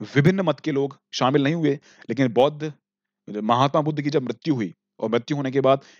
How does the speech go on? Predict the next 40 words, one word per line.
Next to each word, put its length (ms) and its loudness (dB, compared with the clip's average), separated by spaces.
इनके 260 0
अनुयायियों 480 0
की 80 -4
संख्या 280 -4
बहुत 320 0
बढ़ने 240 2
लग 120 2
गई। 240 -8
उसके 220 -4
बाद 260 2
बौद्ध 360 2
धर्म 340 -8
के 80 -4
जो 100 0
लोग 240 2
हैं, 220 -8
बौद्ध 200 0
धर्म 120 -4
के 100 -6
जो 100 -6
अनुयायी 400 -2
हैं, 180 -10
ओके, 220 -2
उनमें 240 0
बहुत 280 0
सारी 340 0
नई-नई 300 -2
बातें 220 0
जुड़ना 300 -6
स्टार्ट 280 -6
हो 80 -12
चुकी 180 -18
थी। 120 -18
मैंने 120 -2
कहा 180 2
था 80 -4
ना 80 -4
आपसे 260 -6
कि 360 4
बौद्ध, 580 0